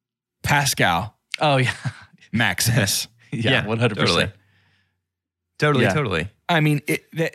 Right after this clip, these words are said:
Speaker 1: Mandy Moore is perfect as Rapunzel. Like, she's, like, she is
Speaker 3: She's really good.
Speaker 1: She,
Speaker 3: Yeah.
Speaker 1: her voice is perfect. She sounds incredible when she sings. She has a great, like,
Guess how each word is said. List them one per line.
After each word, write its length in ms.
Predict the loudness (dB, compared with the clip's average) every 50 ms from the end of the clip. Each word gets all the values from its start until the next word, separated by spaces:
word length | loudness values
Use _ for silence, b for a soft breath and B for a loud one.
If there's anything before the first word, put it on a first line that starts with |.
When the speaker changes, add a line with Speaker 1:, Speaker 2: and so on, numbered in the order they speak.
| -10 _ -8
Speaker 1:
Mandy 260 | -4 -2 -2 0 0 0
Moore 300 | 0 0 0 0 -2 -2
is 600 | -2 -2 0 0 0 0 0 0 0 -2 -2 -4
perfect 640 | -8 -10 -6 -4 -2 -2 -2 -4 -6 -6 -8 -12 -12 _ _ -2
as 200 | 0 0 0 0 -2
Rapunzel. 360 | -6 -4 -2 -2 -2 -2 -4 -4
Like, 120 | -4 -2 -2
she's, 340 | 0 -2 -2 -2 -4 -4 -2
like, 140 | -2 -2 0
she 200 | 0 0 0 0
is 140 | 0 0
Speaker 3:
She's 160 | 0 -2 -4 -4
really 340 | -2 0 0 2 2 0
good. 320 | 0 -2 -2 -2 -4 -4 -2
Speaker 1:
She, 220 | 0 0 0 0 -2 -6
Speaker 3:
Yeah. 200 | -8 -6 -4 -2
Speaker 1:
her 120 | -2 -2
voice 320 | 0 0 0 0 0 0 0
is 80 | -2
perfect. 340 | 0 -2 -2 0 -2 -2 0
She 200 | 0 2 2 2
sounds 340 | 2 2 2 2 2 0 0
incredible 320 | 0 0 0 0 2 0
when 80 | 0 0
she 140 | 0 -2 -2
sings. 440 | -2 0 0 0 0 0 0 0 0
She 140 | 0 0 0
has 140 | -2 -2
a 80 | -2 -4
great, 480 | -6 -6 -6 -2 0 0 0 -2 -2 0
like, 260 | 0 0 0 -4